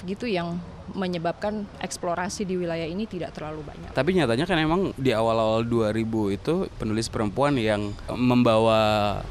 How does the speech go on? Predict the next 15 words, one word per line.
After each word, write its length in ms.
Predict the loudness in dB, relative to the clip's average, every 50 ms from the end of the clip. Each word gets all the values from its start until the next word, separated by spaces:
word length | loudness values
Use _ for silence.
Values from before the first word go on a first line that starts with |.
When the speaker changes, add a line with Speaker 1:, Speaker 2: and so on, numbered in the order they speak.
| -10 -6 0 4
Speaker 2:
pembaruan 920 | 4 6 6 8 6 6 8 6 6 6 6 4 4 2 2 0 0 -2 -2
gitu 160 | -4 -4 -4
kan 160 | -2 -2 -2 0 0
di 160 | 0 -2 -2
sastra 560 | -2 -2 -2 -4 -4 -2 -2 -2 0 0 0 0
Indonesia. 560 | 0 -2 0 0 0 0 0 0 -2 -2 -2 -4 -8 -10 -10 -8
Eh, 120 | -8 -4 -2
semisal, 720 | 0 2 4 4 4 4 4 4 4 4 4 2 2 0 -2 -2 0
em, 560 | 2 4 4 4 4 4 4 2 2 0 -2 -4 -6 -8 -8 -8 -8 -6
sebelumnya 560 | -4 -2 -2 0 2 2 4 4 2 2 2
kan 160 | 2 2 2
belum 320 | 4 4 4 6 4 4 2
ada 400 | 2 0 0 0 2 0 0 0
penulis 560 | 0 -2 0 0 0 2 2 0 0 0 0
yang 480 | 0 0 0 0 0 -2 -4 -4 -6